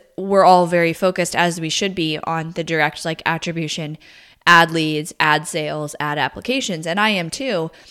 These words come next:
But I also know there's a byproduct of running ads that's just overall constant visibility. Now, of course, disclaimer, you should only be running ads if you have a solid foundation, you have a solid offer,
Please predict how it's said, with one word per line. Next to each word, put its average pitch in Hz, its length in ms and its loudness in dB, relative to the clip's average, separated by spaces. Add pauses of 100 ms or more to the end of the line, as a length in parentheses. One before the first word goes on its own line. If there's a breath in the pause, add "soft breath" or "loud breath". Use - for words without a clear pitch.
(260 loud breath)
But 208 140 2
I 202 100 6
also 190 300 0
know 180 180 -2
there's 180 180 -2
a 180 60 -4
byproduct 165 580 -2
of 165 120 -10
running 156 280 -6
ads 160 280 -8
that's 160 200 -6
just 160 300 -8
overall 165 340 -4
constant 151 540 -8
visibility. 151 600 -8 (480 loud breath)
Now, 160 400 0 (180)
of 175 100 -12
course, 190 520 -2
disclaimer, 170 760 -4
you 170 100 -10
should 165 160 -8
only 165 160 -4
be 226 140 0
running 208 240 -2
ads 180 240 0
if 165 100 -8
you 165 100 -8
have 170 180 -6
a 175 60 -2
solid 165 300 -2
foundation, 165 760 -4 (720)
you 202 160 -4
have 185 120 -2
a 170 60 -4
solid 160 300 -4
offer, 190 480 0